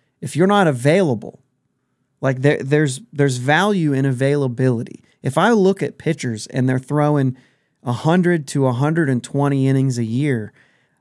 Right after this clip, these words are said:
I'm kinda like, "Yeah, but they're not a guy," 'cause they're not there. They're not pitching. Now, the numbers have changed. I know that Jake and I last week, I believe it was last week, we talked about two hundred innings being, like, a threshold of an ace.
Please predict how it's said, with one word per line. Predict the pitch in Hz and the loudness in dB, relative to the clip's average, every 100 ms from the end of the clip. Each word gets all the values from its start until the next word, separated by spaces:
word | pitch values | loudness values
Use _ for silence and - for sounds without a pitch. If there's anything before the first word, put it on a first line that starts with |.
| _ | _
I'm | 139 139 | -6 -6
kinda | - 202 196 | -4 0 2
like, | 139 131 | 0 -2
"Yeah, | 170 233 214 | -2 0 0
but | 202 | -2
they're | 233 | 0
not | 233 208 143 | 0 0 -2
a | |
guy," | 117 143 135 107 - - _ _ _ _ _ _ _ _ | -2 -2 -2 -6 -14 -20 _ _ _ _ _ _ _ _
'cause | 139 | -2
they're | 185 | 2
not | 220 180 | 2 0
there. | 120 120 160 110 - | -2 0 0 -2 -8
They're | 190 156 | -6 -4
not | 170 - | -4 -8
pitching. | - 160 - - 190 - _ _ _ _ _ | -8 -6 -6 -12 -14 -20 _ _ _ _ _
Now, | - 156 | -2 0
the | 165 | 2
numbers | 190 247 240 190 | 4 2 2 0
have | 139 | -4
changed. | - 156 160 143 | -4 -2 0 0
I | 147 | 0
know | 196 226 | 0 0
that | 151 | -2
Jake | 160 156 160 | 0 0 0
and | 135 | 0
I | 135 | 0
last | 123 117 117 - - | 0 -2 -4 -6 -4
week, | 120 120 | -4 -2
I | |
believe | 139 202 160 | 0 0 0
it | |
was | 131 127 | -2 -4
last | 117 110 - | -4 -6 -10
week, | - | -8
we | 147 208 | -4 -4
talked | 196 156 151 151 127 | -4 -2 -2 -4 -8
about | 113 113 110 110 - _ _ _ _ _ _ | -8 -8 -8 -8 -12 _ _ _ _ _ _
two | - 165 | -4 -2
hundred | 135 143 131 113 | 0 0 0 0
innings | 110 - - | -2 -6 -12
being, | - 131 127 127 | -6 -2 0 0
like, | 123 120 | 0 -4
a | 127 | -8
threshold | - 131 139 135 147 139 135 | -10 -4 -2 -2 0 0 0
of | 123 | 0
an | 120 | 0
ace. | 127 143 - | 0 -4 -10